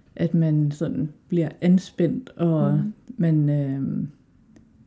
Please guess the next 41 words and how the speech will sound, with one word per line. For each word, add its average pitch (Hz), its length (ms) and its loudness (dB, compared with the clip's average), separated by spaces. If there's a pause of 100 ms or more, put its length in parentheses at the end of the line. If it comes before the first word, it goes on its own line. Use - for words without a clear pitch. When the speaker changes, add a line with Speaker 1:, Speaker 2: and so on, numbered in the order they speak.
(540)
Speaker 1:
at, - 160 -2
at, 143 320 -2
at 143 40 -6
man 147 320 0
bliver 151 180 2
vred, 170 480 0
eller 151 460 0
man 156 220 0
kan 156 120 -4
mærke, 160 280 0
nu, 180 80 6
nu 180 200 4
stiger 175 300 2
min 180 180 4
puls, 190 420 0
og 165 120 0
jeg, 151 240 -2
øh, 156 140 -6
Speaker 2:
Ja. 175 100 -4 (1040)
Speaker 1:
kæmp 196 280 0
eller 151 180 0
flygt, 170 380 -2
og, - 360 -6
Speaker 2:
Mhm. 226 100 4
Speaker 1:
og 214 80 6
sådan, 214 200 4
når 170 140 0
man 170 140 2
kan 185 160 0
mærke 175 320 2 (120)
den, 185 240 -4 (380)
Speaker 2:
Ja. 190 60 -10 (300)
Speaker 1:
så - 140 -6
er - 20 0
det 196 80 -4
som 190 120 2
regel 175 200 0
et 175 60 -2
rigtig 190 340 -4
dårligt 185 320 0
tidspunkt - 560 -6